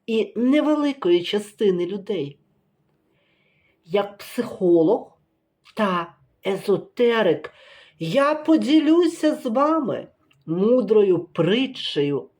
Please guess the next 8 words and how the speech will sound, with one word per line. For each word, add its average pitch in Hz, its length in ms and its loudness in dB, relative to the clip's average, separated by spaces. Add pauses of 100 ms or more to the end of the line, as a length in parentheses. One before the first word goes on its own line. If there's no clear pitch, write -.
невідомого 160 1160 -2
автора. 151 640 -4 (1600)
Одного 302 880 2
дня 196 800 -2 (440)
бик 190 600 0
цілий 285 680 2
день 208 640 0 (420)
пахав 185 720 -2